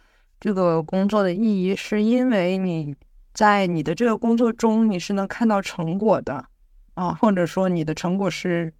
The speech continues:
比较踏实的，就是摸得着的这回事儿。但是其实这个不冲突呀，我们在正常的，不管是白领、蓝领，或者是其他的一些，嗯，工种吧，他们都会有一下绩效，就是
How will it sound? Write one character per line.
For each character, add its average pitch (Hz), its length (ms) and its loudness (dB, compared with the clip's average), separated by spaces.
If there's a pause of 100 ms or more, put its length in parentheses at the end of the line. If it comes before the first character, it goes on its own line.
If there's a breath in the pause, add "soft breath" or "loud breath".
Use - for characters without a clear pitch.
(500)
比 165 80 -6
较 175 100 2
踏 233 280 2
实 175 160 -6
的， 135 120 -8 (140)
就 - 80 -10
是 170 260 -4 (200)
摸 202 180 4
得 180 100 2
着 147 220 -4
的 170 100 0
这 170 80 -2
回 156 160 -4
事 156 140 -8
儿。 156 80 -8 (420)
但 226 140 2
是 208 80 2
其 180 220 -4
实 208 500 -4 (140)
这 269 180 4
个 185 100 0
不 - 120 -6
冲 262 280 0
突 170 240 -4
呀， 156 160 0
我 156 140 -4
们 160 140 -2
在 214 180 2
正 220 220 0
常 160 240 -4
的， 175 100 -4
不 202 140 -6
管 175 160 0
是 - 120 -6
白 170 240 -2
领、 180 220 -2
蓝 151 180 -2
领， 160 140 -4
或 165 100 -4
者 165 120 -2
是 165 260 -6 (400 soft breath)
其 - 180 -6
他 196 380 2
的 180 300 -2
一 160 120 -4
些， 165 480 -6 (500 loud breath)
嗯， 165 180 -2
工 214 260 2
种 190 240 0
吧， 156 300 -4
他 190 160 -6
们 226 120 2
都 269 160 0
会 269 200 4
有 165 160 0
一 151 100 -4
下 - 260 -8 (120)
绩 294 160 4
效， 262 320 6
就 185 140 -4
是 180 180 -4